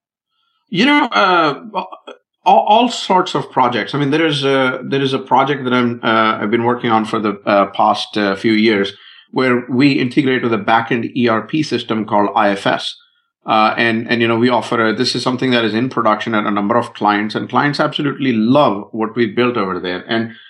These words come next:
early on, this is, like, three or four years ago when SharePoint two thousand seven was, uh, in its, uh,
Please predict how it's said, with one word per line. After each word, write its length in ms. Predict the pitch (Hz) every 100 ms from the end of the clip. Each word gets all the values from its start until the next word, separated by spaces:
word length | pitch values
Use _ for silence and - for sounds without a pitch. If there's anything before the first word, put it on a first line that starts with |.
| _ _
early 380 | 151 175 190 180
on, 240 | 143 151
this 160 | 147 143
is, 100 | 139
like, 300 | 131 123 -
three 180 | 139 147
or 100 | 131
four 240 | - 139
years 300 | 131 131 117
ago 220 | 117 113
when 280 | 123 120 113
SharePoint 460 | 113 127 120 123 120
two 100 | 123
thousand 340 | 120 110 113
seven 500 | 107 - 135 135 127
was, 340 | 113 107 101 113
uh, 440 | 104 101 98 - -
in 120 | 113
its, 320 | 104 - -
uh, 340 | 110 101 98